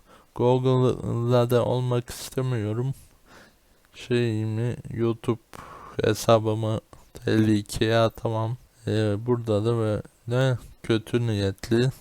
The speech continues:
örnekler, kötü amaçlı gözüküyor. Bakın buradan da araştırabilirsiniz siteyle alakalı. Burada da gerçi şey yapılıyormuş. Ee, dosya tarama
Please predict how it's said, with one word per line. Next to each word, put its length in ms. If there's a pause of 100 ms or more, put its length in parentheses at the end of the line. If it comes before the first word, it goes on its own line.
(560)
örnekler, 840
kötü 760 (120)
amaçlı 880 (320)
gözüküyor. 1000
Bakın 580
buradan 580
da 300
araştırabilirsiniz 1300
siteyle 640
alakalı. 600 (180)
Burada 560
da 120
gerçi 480
şey 220
yapılıyormuş. 840 (160)
Ee, 400 (1080)
dosya 480
tarama 720